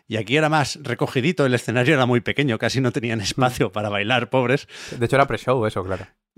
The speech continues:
Speaker 1: Sí, pero, pero bueno, era una, una versión post-pandemia de, de la conferencia de
Speaker 2: <laughs> Sí.
Speaker 1: Ubisoft de toda la vida. A mí me pareció guay eso, ¿eh? Me, lo de volver al E tres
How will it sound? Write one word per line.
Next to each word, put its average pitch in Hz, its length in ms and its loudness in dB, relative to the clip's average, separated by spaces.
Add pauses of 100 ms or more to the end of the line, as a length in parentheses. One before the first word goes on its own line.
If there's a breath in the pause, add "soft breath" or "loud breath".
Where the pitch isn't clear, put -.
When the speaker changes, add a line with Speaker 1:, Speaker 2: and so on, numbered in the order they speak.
(160)
Speaker 1:
Sí, - 460 0 (180)
pero, 113 960 4 (200)
pero 127 160 2
bueno, 190 180 6
era 196 380 4 (480)
una, 135 420 -4 (260)
una 143 140 0
versión 151 400 2 (500)
post-pandemia 120 800 -2 (220)
de, 107 420 0 (300 loud breath)
de 123 160 -4
la 117 140 -2
conferencia 127 520 0
de 120 60 4
Speaker 2:
<laughs> - 20 4
Sí. 113 60 2
Speaker 1:
Ubisoft 107 440 0
de 113 200 -2
toda 123 160 2
la 110 80 2
vida. 139 240 -2 (380 loud breath)
A 135 40 -2
mí 151 60 4
me 190 140 4
pareció 135 340 0
guay 107 240 0
eso, 101 220 -6
¿eh? 226 160 -8
Me, 113 140 -8
lo 110 280 -4
de 107 560 -2
volver 117 680 0
al 135 420 -2
E 135 80 -4
tres 131 460 -4